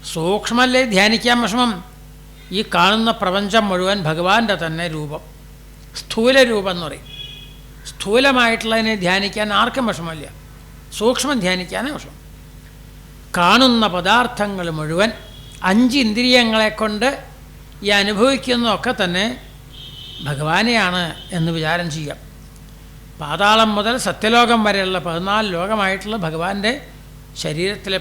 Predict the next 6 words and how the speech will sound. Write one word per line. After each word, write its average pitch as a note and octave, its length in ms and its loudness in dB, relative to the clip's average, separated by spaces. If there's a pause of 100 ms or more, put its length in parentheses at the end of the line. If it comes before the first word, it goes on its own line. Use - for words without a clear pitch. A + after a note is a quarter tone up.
പതിനാല് F#3 540 -4
അവയവങ്ങളായിട്ട് F#3 840 -4
കരുതിക്കോളൂ. D#3+ 560 -10 (1120)
ഇങ്ങനെ A#3 360 2
കാണുന്നതൊക്കെ F3 600 -2 (220)
എന്ന് E3 160 -4